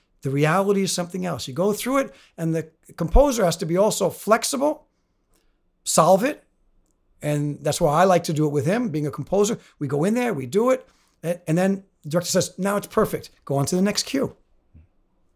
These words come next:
And, and you do that. I don't think that that's a skill that these guys wanted to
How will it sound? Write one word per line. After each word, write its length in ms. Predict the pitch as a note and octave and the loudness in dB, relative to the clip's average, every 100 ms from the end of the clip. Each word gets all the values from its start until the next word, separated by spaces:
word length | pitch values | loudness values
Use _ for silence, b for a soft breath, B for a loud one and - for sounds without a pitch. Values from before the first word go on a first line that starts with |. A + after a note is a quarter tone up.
| _ _ _ _ - | _ _ _ _ -2
And, 140 | D#3+ | 0
and 180 | E3 D#3+ | 2 2
you 140 | E3+ | 2
do 140 | E3+ A#3 | 2 2
that. 140 | B3 | 2
I 60 | F#3+ | 2
don't 320 | F#3 A#3+ C4 | 2 2 0
think 320 | - - B3 | -8 -4 -4
that 100 | G#3 | -2
that's 200 | G#3 G3 | -4 -4
a 40 | - | -4
skill 360 | - - G#3 | -6 -4 -2
that 140 | F#3 F3+ | -2 -4
these 240 | E3+ D#3+ _ | -8 -10 _
guys 380 | - D#3 D3+ - _ - | -6 -4 -4 -8 _ -16
wanted 440 | C3 C#3+ D3 C3+ | -8 -4 -2 -4
to 400 | - C#3 C3 C3 | -6 -6 -8 -10